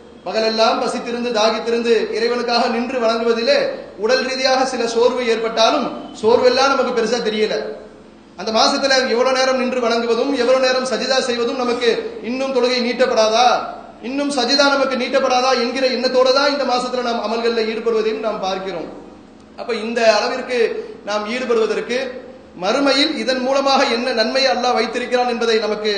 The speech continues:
சொல்லித்தரப்பட்ட காரணத்தினால், அதை அடைவதற்காக இந்த அளவிற்கு நாம் முயற்சிகளில் ஈடுபடுகிறோம். இந்த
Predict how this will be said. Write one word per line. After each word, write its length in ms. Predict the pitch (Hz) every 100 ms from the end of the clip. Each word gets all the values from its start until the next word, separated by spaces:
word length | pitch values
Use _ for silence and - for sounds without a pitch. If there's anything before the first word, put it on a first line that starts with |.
| 180
சொல்லித்தரப்பட்ட 800 | - 214 277 269 240 202 - 202
காரணத்தினால், 640 | 208 196 196 190 185 175 - - - - -
அதை 160 | - 202
அடைவதற்காக 800 | 190 226 294 277 262 247 247 240
இந்த 260 | 220 247
அளவிற்கு 320 | 226 220 220 240
நாம் 180 | 220
முயற்சிகளில் 560 | 190 208 208 190 185 185
ஈடுபடுகிறோம். 560 | 196 190 175 156 147 139 143 - - - - - - -
இந்த 240 | 254 302